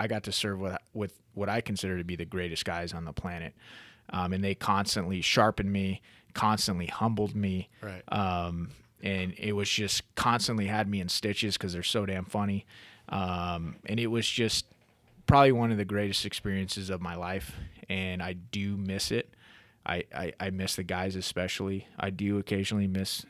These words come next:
Speaker 1: you know, an adrenaline rush here or there, or,
Speaker 2: Sure.
Speaker 1: you know, going down range with 'em and, um, you know, putting a hurt on some evil.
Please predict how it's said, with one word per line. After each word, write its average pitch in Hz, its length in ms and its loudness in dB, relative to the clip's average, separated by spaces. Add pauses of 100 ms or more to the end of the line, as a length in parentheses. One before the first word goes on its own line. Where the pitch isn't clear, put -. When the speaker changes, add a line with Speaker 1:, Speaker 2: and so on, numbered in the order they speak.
Speaker 1:
you 98 140 -2
know, 95 120 0
an 95 80 -2
adrenaline 95 520 0
rush 98 260 0
here 98 200 0
or 95 40 -2
there, 95 300 0
or, 92 100 0
Speaker 2:
Sure. 104 160 -6 (320)
Speaker 1:
you 101 140 2
know, 92 400 2
going 104 260 2
down 98 240 4
range 98 260 0
with 101 180 -2
'em 101 200 -2
and, 87 220 -6 (340)
um, 85 520 -2 (320)
you 101 120 0
know, 92 160 0
putting - 260 2
a 92 60 -2
hurt 98 220 0
on 95 180 -2
some 90 180 -6
evil. 101 400 -4